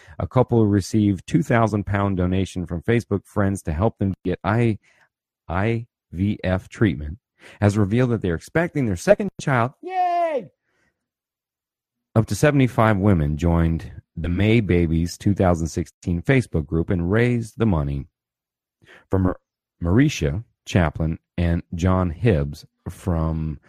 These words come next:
yeah, let's just say the U K, Nottinghamshire, something like that, from Nottinghamshire. The pair already have a daughter as a result of I V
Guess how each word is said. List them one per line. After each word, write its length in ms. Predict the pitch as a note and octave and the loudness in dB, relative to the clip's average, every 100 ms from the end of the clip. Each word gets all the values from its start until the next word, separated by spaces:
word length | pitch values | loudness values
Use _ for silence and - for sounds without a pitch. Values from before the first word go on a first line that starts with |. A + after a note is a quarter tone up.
| _ _ _ _ _ _ | _ _ _ _ _ _
yeah, 240 | D#2+ D2 - _ _ - | -4 -4 -6 _ _ -4
let's 160 | A2+ | -2
just 180 | G2 E2+ | -2 -4
say 120 | F2 | -4
the 100 | C#2+ | -4
U 160 | C#2+ C#2+ | -4 -6
K, 220 | - C#2+ - - - | -6 -8 -10 -20 -8
Nottinghamshire, 1300 | G2 A2 B2 B2 A#2 - _ - G#2+ G2 - B2+ B2+ | 0 2 4 2 0 -6 _ -2 0 0 0 -2 -2
something 280 | - A2 A2 | -8 -6 -4
like 180 | G#2+ G#2+ | -6 -4
that, 180 | A#2+ B2 | -6 -4
from 140 | F#2+ | 0
Nottinghamshire. 720 | G2 G2+ G#2 F#2 G2 F#2 G#2+ - - - | 2 0 -2 -4 -6 -6 -10 -10 -14 -4
The 80 | A2 | 0
pair 300 | C#3 B2+ - | 2 2 2
already 460 | C3 D#3 D3+ C3+ | 2 4 2 2
have 180 | G#2+ G2 | 2 0
a 60 | E2 | 0
daughter 340 | D#2 D2+ D2+ | 0 0 0
as 200 | D#2+ D#2 | -2 -4
a 40 | E2 | -4
result 500 | D#2+ D2 E2 D#2+ _ - - | -4 -2 -2 -4 _ -20 -10
of 180 | - F2 - | -2 -2 -2
I 240 | F2+ F2+ | -2 0
V 220 | E2 D#2+ | -2 -4